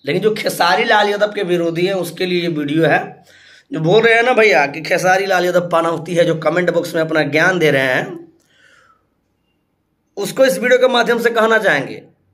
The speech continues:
और ये वीडियो खेसारी लाल यादव के फैंस के लिए बना है, समझे ना? तो बाबू, खेसारी लाल यादव यदि पनौती है तो अपने बाप से काहे नहीं सुपर जेंट्स लखनऊ के लिए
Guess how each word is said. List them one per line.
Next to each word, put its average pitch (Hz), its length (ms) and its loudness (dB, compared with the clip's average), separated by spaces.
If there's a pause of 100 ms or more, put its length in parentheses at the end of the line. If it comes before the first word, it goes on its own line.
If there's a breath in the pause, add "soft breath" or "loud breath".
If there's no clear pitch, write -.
(200)
और 156 100 -2
ये 185 80 2
वीडियो 185 300 0
खेसारी 202 420 0
लाल 202 220 2
यादव 202 260 -2
के 208 160 -2
फैंस 208 300 -2
के 190 100 -6
लिए 180 120 -2
बना 139 200 -2
है, - 240 -8 (580)
समझे 165 240 -4
ना? 143 120 -6 (1120)
तो 170 80 -2
बाबू, 196 340 0 (840)
खेसारी 175 460 0
लाल 214 220 2
यादव 214 260 0
यदि 214 220 0
पनौती 202 460 -2
है 156 500 -2
तो - 60 -6
अपने 196 280 -2
बाप 202 260 0
से 233 160 -2
काहे 233 280 0
नहीं 240 340 -2 (1040)
सुपर 190 400 -2
जेंट्स 214 280 0
लखनऊ 202 540 2
के 269 140 4
लिए 233 320 2